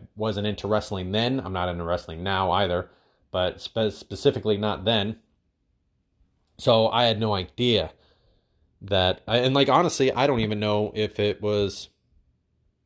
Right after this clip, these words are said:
really a real thing now. Like, i-, if, like, it was just, uh, a promotion. And then there was that, like, at, at it, it, as, as good as it is, and there's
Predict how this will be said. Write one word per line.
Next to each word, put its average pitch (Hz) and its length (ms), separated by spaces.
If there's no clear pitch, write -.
really 110 420
a 113 60
real 117 240
thing 117 400
now. 95 480
Like, 85 300
i-, 85 40
if, 85 340
like, 85 240
it 90 60
was 90 180
just, - 280
uh, 95 260
a 98 80
promotion. 104 720
And 123 160
then 151 180
there 156 220
was 156 300
that, 95 220
like, 104 200
at, 117 180
at 120 280
it, 127 80
it, 139 480
as, 127 240
as 117 160
good 190 200
as 165 140
it 131 80
is, 131 300
and 117 160
there's 120 320